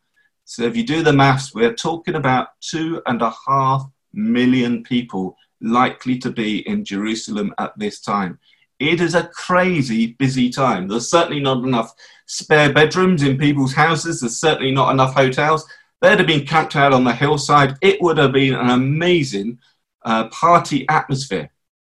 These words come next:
It was the place to be if you were a Jew. And as we look at this passage this morning,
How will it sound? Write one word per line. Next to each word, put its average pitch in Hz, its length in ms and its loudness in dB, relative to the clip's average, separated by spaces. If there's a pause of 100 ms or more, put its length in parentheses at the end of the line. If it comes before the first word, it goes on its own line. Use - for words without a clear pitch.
It 139 160 -2
was 131 200 -2
the 135 140 2
place 151 680 -4
to 135 120 -4
be 127 360 0 (120)
if 101 120 -6
you 117 180 -2
were 107 160 -2
a 104 60 -4
Jew. 101 360 -6 (1160)
And 120 220 0
as 143 160 2
we 156 80 4
look 165 180 6
at 156 100 2
this 139 180 0
passage 151 480 0
this 131 240 -10
morning, 131 400 0